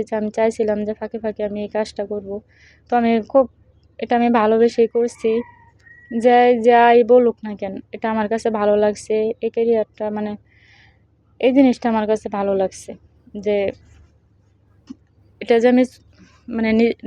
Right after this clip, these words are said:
নিজে যেটা সিলেক্ট করছি, আমার মন থেকে আমার খুবই ভালো লাগছে। আর এত অল্প সময়ে সবাই এত পছন্দ করব, এত ভালোবাসবো আমি কখনো আশা করি নাই। যাই হোক,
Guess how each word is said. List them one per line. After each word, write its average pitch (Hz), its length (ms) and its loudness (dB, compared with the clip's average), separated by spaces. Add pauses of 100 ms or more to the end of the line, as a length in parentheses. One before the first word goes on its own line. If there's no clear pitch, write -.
নিজে 247 260 2
যেটা 226 280 0
সিলেক্ট 247 380 0
করছি, 220 400 -4 (480)
আমার 220 160 -2
মন 247 180 4
থেকে 233 180 0
আমার 208 220 -2
খুবই 240 180 0
ভালো 208 260 -4
লাগছে। 190 360 -8 (680)
আর 220 240 2 (280)
এত 262 160 -6
অল্প 294 200 4 (180)
সময়ে 254 280 4 (140)
সবাই 233 260 2
এত 240 180 0 (100)
পছন্দ 247 360 0 (140)
করব, 208 180 -2 (540)
এত - 180 -6 (140)
ভালোবাসবো 214 520 0
আমি 202 180 -4 (100)
কখনো 220 260 -10 (100)
আশা 220 220 -4
করি 208 300 -4
নাই। 214 120 -6 (800)
যাই 233 280 2
হোক, 233 160 2